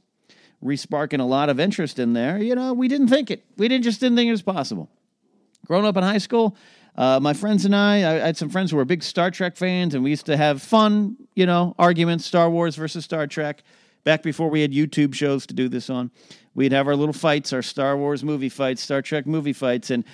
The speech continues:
one of the, one of the things my friend Steve, Stephen Morrissey, would always say is, "Hey, you know, I get it. Star Wars, they're good movies, they're great, they're classics, but S-, Star Trek, just, we just have more movies, and we're always gonna have more movies."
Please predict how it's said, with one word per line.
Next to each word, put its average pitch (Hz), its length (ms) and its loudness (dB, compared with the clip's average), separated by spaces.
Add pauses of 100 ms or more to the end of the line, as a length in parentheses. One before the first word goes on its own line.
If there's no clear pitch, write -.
(160)
one 170 180 4
of 185 120 2
the, 185 260 6
one 185 160 2
of 202 60 0
the 180 60 -2
things 180 260 0
my 175 120 0
friend 165 300 -4
Steve, 143 520 -2
Stephen 139 340 -6
Morrissey, 127 360 -4
would 139 120 -2
always 151 260 0
say 127 300 0
is, 123 140 0
"Hey, 131 260 2 (720)
you 127 100 -2
know, 135 160 2
I 147 140 2
get 151 240 2
it. 101 140 -4
Star 135 260 2
Wars, 131 180 0
they're 123 240 -4
good 139 280 2
movies, 147 500 2
they're 104 80 -6
great, 131 320 -2
they're 117 80 -4
classics, 117 540 -2
but 98 160 -10
S-, - 140 -18 (180)
Star 113 240 -6
Trek, 101 360 -4 (360)
just, - 260 -6
we 104 80 -8
just 101 180 -8
have 95 160 -6
more 98 200 -2
movies, 113 440 -6 (400)
and 143 140 -2
we're 113 160 -2
always 98 320 -4
gonna 98 220 -6
have 90 240 -8
more 87 200 -6
movies." 101 520 -6